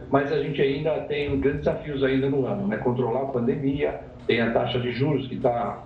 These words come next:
muito forte e tem o crescimento do pib de maneira geral, enfim. Mas o, o brasileiro gosta de carro, gosta de tecnologia e, e pretende utilizar, talvez de forma diferente, alugando, assinando um carro, mas ainda tem bastante consumidor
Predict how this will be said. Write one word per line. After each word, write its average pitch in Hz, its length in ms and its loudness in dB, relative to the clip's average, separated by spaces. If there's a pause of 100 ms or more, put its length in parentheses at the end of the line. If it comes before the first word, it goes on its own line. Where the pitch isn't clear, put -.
muito 120 320 2
forte 143 680 0 (220)
e 117 180 2
tem 135 220 4
o - 20 -2
crescimento 131 540 0
do 120 140 -8
pib 135 340 0
de 127 100 0
maneira 113 380 2
geral, 139 560 0 (180)
enfim. 143 480 0 (240)
Mas 139 220 4
o, 185 80 4
o 190 260 -2
brasileiro 165 580 0 (360)
gosta 147 320 2
de 135 120 -6
carro, 135 460 0
gosta 135 340 2
de - 140 -12
tecnologia 131 840 0
e, 139 80 0 (380)
e 135 260 0
pretende 156 440 0
utilizar, 123 400 0
talvez 175 240 0
de 202 100 2
forma 190 240 0
diferente, 147 540 -2
alugando, 139 600 0
assinando 123 440 2
um 139 100 -2
carro, 139 400 0
mas 139 240 0
ainda 160 320 -2
tem 147 240 -4
bastante 131 400 0
consumidor 131 680 2